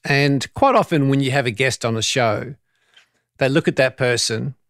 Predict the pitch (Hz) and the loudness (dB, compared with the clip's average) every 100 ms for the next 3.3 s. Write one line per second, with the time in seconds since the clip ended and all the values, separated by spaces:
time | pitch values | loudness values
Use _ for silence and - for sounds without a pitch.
0 | _ _ - 135 131 104 151 135 139 123 | _ _ -2 0 0 2 2 2 0 0
1 | 113 120 120 120 113 - - - _ 196 | 0 2 2 2 -2 -6 -12 -14 _ -14
2 | 127 123 110 127 123 110 113 101 123 117 | -6 -4 0 2 2 2 0 0 2 2
3 | 107 - | 2 -4